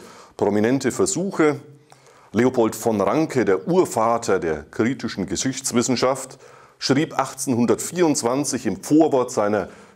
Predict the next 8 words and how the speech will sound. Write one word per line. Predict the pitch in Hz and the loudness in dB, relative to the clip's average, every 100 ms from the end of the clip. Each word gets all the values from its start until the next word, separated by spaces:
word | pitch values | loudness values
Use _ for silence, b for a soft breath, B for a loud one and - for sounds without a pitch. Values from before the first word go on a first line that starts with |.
| _ | _
Geschichten | 113 - 170 - - 139 151 | -4 -2 -4 -4 0 4 4
der | 139 113 | 4 4
romanischen | 107 107 107 127 131 131 120 | 2 2 2 2 0 0 0
und | 110 95 - | 0 -2 0
germanischen | 98 98 98 104 107 - 87 | 0 2 0 0 -2 -4 -4
Völker | - 131 151 127 | 0 2 2 0
den | 95 92 | 0 0
Satz: | 110 - - - | -2 -2 -8 -10